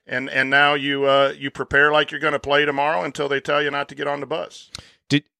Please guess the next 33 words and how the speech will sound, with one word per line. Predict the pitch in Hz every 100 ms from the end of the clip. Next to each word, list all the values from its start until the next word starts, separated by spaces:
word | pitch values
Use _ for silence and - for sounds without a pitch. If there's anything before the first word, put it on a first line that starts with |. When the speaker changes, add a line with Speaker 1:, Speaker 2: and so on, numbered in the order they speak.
| 160
Speaker 2:
did | 156
you | 185
guys | 190
mention | 156 160 156
the | 135
twelve | - 131 113
blocks? | 117 113 - - -
Sorry, | 110
I | 101
was | 104
reading | 101 107
stuff | 95 101
on | 147
Speaker 1:
Yes. | 123
Speaker 2:
Twitter. | - 95 78 -
Okay. | 131 101 80 - _ _
You | 113 - 160
know, | 143
that, | 160 156
that's | 170 175
one | 165 180
other, | 175 156 147 131 _ 71 _ _ -
you | 135
know, |
one | 127 160
other | 151
stat | - 131
that | 135
I | 131
wanted | 127 127
to | 107
mention, | 120 123 110
because, | 104 - 110 98